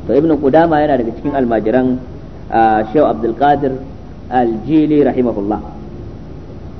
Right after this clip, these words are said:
Ya tashi yayi karatu akan wannan mazhaba ta fuskar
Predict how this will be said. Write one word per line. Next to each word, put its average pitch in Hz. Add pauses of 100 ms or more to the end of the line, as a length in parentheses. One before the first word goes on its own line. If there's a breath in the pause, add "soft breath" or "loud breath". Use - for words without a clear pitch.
(520)
Ya 139
tashi 190
yayi 170
karatu 151
akan 165
wannan 151
mazhaba 156 (880)
ta 190
fuskar 196